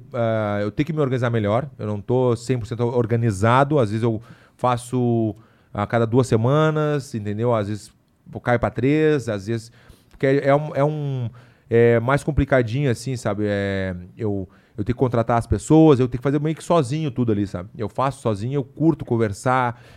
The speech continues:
mas é legal porque a gente come uma carne, mete um rango ali e, e não é só fake, entendeu? A gente faz a carne de verdade. Eu até peço às vezes, "Não, corta aí, vão comer, depois a gente conversa", entendeu?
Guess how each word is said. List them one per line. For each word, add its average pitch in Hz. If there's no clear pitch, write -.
mas 131
é 139
legal 131
porque -
a 156
gente 135
come 151
uma 147
carne, 135
mete 123
um 120
rango 120
ali 127
e, 123
e -
não 127
é 151
só 127
fake, 117
entendeu? 98
A 120
gente 120
faz 127
a 143
carne 143
de 170
verdade. 131
Eu 82
até 117
peço 143
às 110
vezes, 139
"Não, 147
corta 131
aí, 123
vão 143
comer, 123
depois 170
a -
gente -
conversa", 127
entendeu? 107